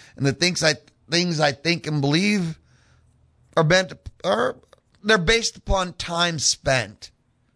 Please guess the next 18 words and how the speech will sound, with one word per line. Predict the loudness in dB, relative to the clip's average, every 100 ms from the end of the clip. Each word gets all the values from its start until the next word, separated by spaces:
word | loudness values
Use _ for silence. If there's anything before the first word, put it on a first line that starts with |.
| _ _ _ _ _ _ _ _ _
I | 2
don't | 2 -2
spend | -2 -2 0
ten | -4 -2
seconds | -2 -2 -2
and | -2
go, | 0
"This | 0 2
is |
what | 2
I | 2
believe." | 0 0 -2 -4 -8 _ _ _ _ _ _ _ _ _ _ _ _ _ _ _ _ _ _ _ _ _ _ _ _ _ _ -20 _
Sometimes | -4 0 0 2 2 4 0
I'm | 0
right, | 2 0 0
sometimes | -4 -4 -2 0 0 0
I'm | -2 0
wrong. | -2 -2 -4